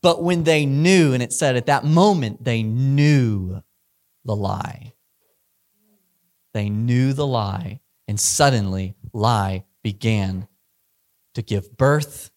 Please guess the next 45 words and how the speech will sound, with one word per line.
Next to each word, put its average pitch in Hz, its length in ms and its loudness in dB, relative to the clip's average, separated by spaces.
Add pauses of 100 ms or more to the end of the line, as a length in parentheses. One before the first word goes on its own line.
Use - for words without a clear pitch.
(1000)
to 113 60 -8
the 101 120 -4
fruit. - 420 -10 (1600)
And 107 100 -10
so 113 160 -4
they 113 140 -2
said, 104 420 -4 (400)
"Well," 131 480 0 (220)
and 117 100 -2
so 151 140 -2
then 143 140 0
what 160 120 2
came 170 220 -2
out 180 120 2
of 202 60 -2
that? 240 320 -2 (160)
So - 380 0 (160)
what 180 160 4
happens, 185 340 2
what 180 120 0
rises 170 520 4
inside 190 460 2
you 226 140 -2
when 180 120 0
suddenly 196 360 -2
there's 160 200 2
a, 139 160 2 (160)
there's 160 180 6
a, 147 160 2 (120)
there's 160 160 4
a 127 160 2 (200)
something 190 420 2
in 170 80 0
the 160 40 0
closet 185 360 0
of 165 100 -4
God 180 280 2
and 143 120 -2
something 185 380 -2
in 170 40 -4
the 170 60 -2
closet 180 340 0
of 165 80 -6
you? 220 360 -2 (240)
It, 117 160 -10